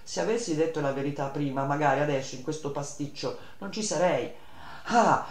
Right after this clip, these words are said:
perché adesso sei convinto di essere messo bene? Con questo scalzacane a condurre le indagini che si fa sfuggire persino i cadaveri?" Per capire quanto stava per succedere, occorre avere una seppur vaga idea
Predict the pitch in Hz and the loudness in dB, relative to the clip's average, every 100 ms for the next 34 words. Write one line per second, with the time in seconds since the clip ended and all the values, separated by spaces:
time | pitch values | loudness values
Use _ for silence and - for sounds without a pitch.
0 | - 143 - 135 175 156 - 139 107 113 | -6 -2 2 6 8 8 4 0 -2 -2
1 | 120 143 220 220 117 98 135 180 - 131 | 0 2 0 2 0 2 2 2 4 2
2 | 160 160 220 233 254 208 208 208 - - | 2 0 4 8 10 8 4 -4 -8 -12
3 | - - - - 208 180 185 180 170 165 | -14 -14 -14 2 6 6 4 4 2 2
4 | - 185 175 170 170 185 170 156 151 147 | 8 10 10 8 4 6 8 8 6 2
5 | 165 165 170 170 165 160 175 170 151 143 | 2 4 2 4 2 2 6 8 8 4
6 | 156 156 - - - 160 160 170 160 160 | 0 -4 -8 -14 -4 -2 0 2 4 4
7 | 165 165 156 165 160 156 - 175 165 160 | 2 0 4 4 4 2 0 -2 -2 2
8 | 175 185 165 160 170 175 - - - - | 8 10 12 10 4 2 -4 -14 -14 -14
9 | - - - - - - - - - - | -14 -14 -14 -14 -16 -14 -14 -14 -14 -14
10 | - - - - - 240 262 - - 151 | -14 -14 -14 -14 4 8 8 6 2 2
11 | - 135 131 131 123 127 123 120 113 135 | 2 0 2 2 2 0 0 -6 0 6
12 | 127 117 110 117 117 180 175 - 196 175 | 8 8 4 0 -4 -4 -4 -2 0 2
13 | 165 160 - - - - 226 - 131 123 | 4 2 -2 -10 -2 4 4 4 2 6
14 | 127 151 147 110 113 113 147 165 151 147 | 6 6 4 4 2 2 2 0 0 2
15 | 247 247 151 123 120 101 107 135 180 185 | 2 2 0 0 2 2 2 0 4 6
16 | 156 147 | 6 4